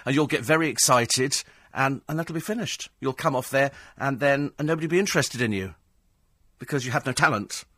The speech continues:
So I think it's wonderful. Somebody says here, James wrote, "Stop using my name."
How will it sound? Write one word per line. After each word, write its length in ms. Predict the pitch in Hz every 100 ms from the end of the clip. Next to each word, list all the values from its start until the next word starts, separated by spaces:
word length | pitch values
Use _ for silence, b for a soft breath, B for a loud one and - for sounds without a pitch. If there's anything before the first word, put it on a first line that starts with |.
| _ _ _
So 360 | - 123 113 113
I 120 | 123
think 200 | - 131
it's 140 | 104
wonderful. 320 | 139 117 110 B B
Somebody 300 | - - 175
says 280 | - 147 -
here, 300 | 156 110 107 _ _ _ _ _ _ _ _ - -
James 340 | 156 151 131
wrote, 180 | 139 120 B
"Stop 240 | - 180 -
using 240 | 135 127
my 100 | 117
name." 400 | 117 117 101 101